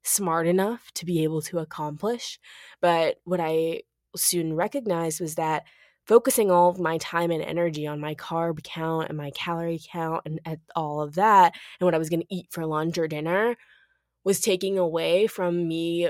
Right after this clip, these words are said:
really reflecting and thinking about my feelings, reflecting and thinking about the things that mattered to me and how I was going to make a difference in this world. And when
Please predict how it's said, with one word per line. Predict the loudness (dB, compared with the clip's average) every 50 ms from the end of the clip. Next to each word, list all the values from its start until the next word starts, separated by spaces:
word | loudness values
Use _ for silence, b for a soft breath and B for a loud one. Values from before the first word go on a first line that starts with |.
| -2 -2
really | -2 0 0 0 0 -2
reflecting | -4 -4 -6 -6 -6 -6 -6 -6 -6 -6 -6 -6
and | -4 -6
thinking | -6 -8 -8 -8 -6 -6
about | -4 -2 -2 -4 -4 -4
my | -6 -8 -8
feelings, | -8 _ -6 -4 -2 0 0 0 0 0 -2 -4 -6 -6 -8
reflecting | -8 -4 -2 -2 -2 -2 -4 -6 -6 -6 -6
and | -6 -6
thinking | -6 -6 -6 -6 -4 -4
about | -4 -4 -4 -4
the | -4 -6
things | -4 -4 -6 -4 -6 -6
that | -10 -12 -12
mattered | -12 -10 -8 -4 0 2 2 2 2 0
to | -4 -2 0
me | 0 2 0 0 0
and | -2 -4
how | -4 -4 -4 -2 0 2 2
I | 2 2 0
was | 0 -2 -4 -4
going | -4 -4 -4 -4 -4 -6
to | -4 -2 -2 0
make | 0 -2 -4 -4 -4
a | -6
difference | -6 -6 -6 -6 -6 -6 -4 -4 -4 -4 -6
in | -6 -2 -2
this | -2 -2 -2 -2
world. | -2 0 0 2 0 -2 -4 -8 _ B B B B B B B B B
And | B 2 2 2 2 2 2 2
when | 2 4 4 4 4 2 2 0